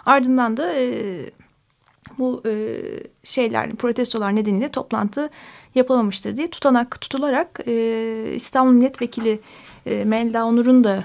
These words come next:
e, dahil olduğu bir şekilde birçok, e, imza toplayarak bu teslim edildi.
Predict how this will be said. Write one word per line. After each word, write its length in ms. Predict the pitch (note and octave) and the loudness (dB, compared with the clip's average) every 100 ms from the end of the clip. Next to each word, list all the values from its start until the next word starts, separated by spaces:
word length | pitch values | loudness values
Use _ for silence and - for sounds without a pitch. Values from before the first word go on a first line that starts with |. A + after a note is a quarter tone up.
| - | -6
e, 340 | F#3+ F#3 F#3 F2+ - - - G#3 | -6 -4 -4 -4 -6 -8 -12 -4
dahil 280 | G#3+ G#3 G3+ | -2 -2 -2
olduğu 340 | G3 F#3+ F#3+ | -4 -4 -6
bir 40 | |
şekilde 280 | F#3+ G3+ D#4 | -6 -6 -6
birçok, 300 | C4 A#3+ A#3+ - | -4 -6 -6 -8
e, 120 | - | -4
imza 380 | A#3 A3 G#3 G3+ | -2 -2 -4 -6
toplayarak 440 | B3 A#3+ G#3 D4 | -10 -8 -8 -8
bu 60 | C#4 | -8
teslim 340 | A#3+ A#3 A3+ | -6 -4 -2
edildi. 320 | F#3 E3+ E3 | -4 -4 -10